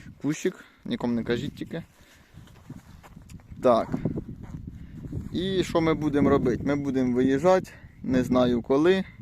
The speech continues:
Скажіть, коли краще виїжджати. Вон такий дирчик я собі купив. Так, зараз поїдемо на друге поле.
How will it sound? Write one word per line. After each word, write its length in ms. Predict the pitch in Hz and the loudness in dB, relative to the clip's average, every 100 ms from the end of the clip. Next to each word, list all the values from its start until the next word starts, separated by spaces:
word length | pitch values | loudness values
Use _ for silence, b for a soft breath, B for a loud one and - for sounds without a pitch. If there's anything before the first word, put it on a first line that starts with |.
| - - | -16 -4
Скажіть, 360 | 131 127 120 | 0 2 0
коли 260 | - 123 117 | 0 0 2
краще 360 | - 131 - | 2 0 -2
виїжджати. 540 | - 135 135 156 185 - - B B B B B B B - - | -2 0 2 4 2 2 -2 B B B B B B B -8 -6
Вон 200 | 123 123 | -4 -4
такий 240 | 113 120 | -2 -2
дирчик 340 | 120 165 170 160 | -2 -2 -2 -4
я 80 | |
собі 140 | 151 147 | -4 -4
купив. 420 | - - - - - - - - - B B B B B B B B B B - - | -4 0 2 2 -2 -2 0 -2 -2 B B B B B B B B B B -6 4
Так, 320 | 160 117 104 B B | 6 6 2 B B
зараз 320 | 127 165 175 - | 4 6 6 4
поїдемо 420 | 165 160 147 151 | 4 4 4 4
на 80 | 147 | 2
друге 320 | 147 151 147 | 4 4 4
поле. 460 | 120 180 175 120 | 4 6 6 6